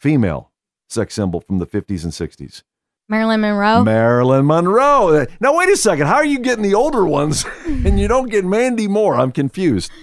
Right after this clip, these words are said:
Speaker 1: All right. One more. This one I think you're gonna, I don't know. I'm kinda fifty fifty on it, but I, no, I'm more sixty forty. I think I'll get it.
Speaker 2: Okay.
Speaker 1: Okay. She's starring as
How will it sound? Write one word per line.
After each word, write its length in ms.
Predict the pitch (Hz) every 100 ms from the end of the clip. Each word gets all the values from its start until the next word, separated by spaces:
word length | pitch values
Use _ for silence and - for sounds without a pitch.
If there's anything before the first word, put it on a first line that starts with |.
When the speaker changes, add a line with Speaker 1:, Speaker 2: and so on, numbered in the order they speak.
| - -
Speaker 1:
All 60 |
right. 180 | 131 104 - - -
One 320 | - 107 202 254
more. 320 | 202 95 - -
This 220 | 180 247
one 120 | 247 233
I 40 |
think 200 | 165 190
you're 100 | 151 127
gonna, 280 | 135 - _ _ -
I 160 | 120 - _ _ _
don't 80 | -
know. 60 | 160
I'm 60 |
kinda 200 | - 226
fifty 300 | 202 185 -
fifty 320 | 170 185 - 104
on 120 | 82
it, 100 | 78
but 80 | 104
I, 180 | 123 127 -
no, 140 | 120
I'm 60 | 127
more 140 | 131
sixty 320 | 120 117 95 95
forty. 300 | 90 80 76
I 60 |
think 140 | 80 82
I'll 60 |
get 180 | 78 73
it. 80 | 65 _ _
Speaker 2:
Okay. 160 | 220 202
Speaker 1:
Okay. 220 | 92 90 - _ _ _ _
She's 300 | - 127 123
starring 540 | - - 151 175 196 190
as 360 | 131 123 117